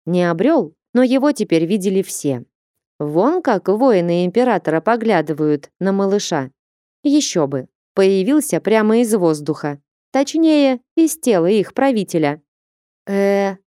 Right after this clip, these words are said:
это как?» не поверил сам Мирх, рассматривая собственные руки. Потом приложил ладони к животу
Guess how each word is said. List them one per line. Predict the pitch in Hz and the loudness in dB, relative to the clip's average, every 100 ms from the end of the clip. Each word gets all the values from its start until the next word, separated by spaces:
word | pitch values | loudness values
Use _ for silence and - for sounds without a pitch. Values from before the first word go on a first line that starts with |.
| _ _ - | _ _ -2
это | 220 - 247 240 233 | -2 0 2 2 0
как?» | 359 269 160 - _ _ _ _ | 0 0 0 -8 _ _ _ _
не | 190 190 | -2 0
поверил | 190 175 202 175 170 | 0 2 2 2 0
сам | 202 185 208 | -2 -2 0
Мирх, | 294 277 - - _ - | 2 2 -2 -18 _ -4
рассматривая | 208 202 240 285 233 190 180 | -2 0 -2 0 0 2 2
собственные | 180 233 - 233 240 233 220 | 2 -2 -2 -2 2 2 2
руки. | 175 151 - 139 - _ _ _ _ _ _ - | 0 -4 -8 -12 -12 _ _ _ _ _ _ -6
Потом | 240 392 359 | -2 0 0
приложил | - 208 208 285 330 | 0 2 2 2 2
ладони | 196 180 277 269 | 2 2 2 2
к | 247 | 0
животу | 170 165 160 320 330 | 0 0 0 0 -2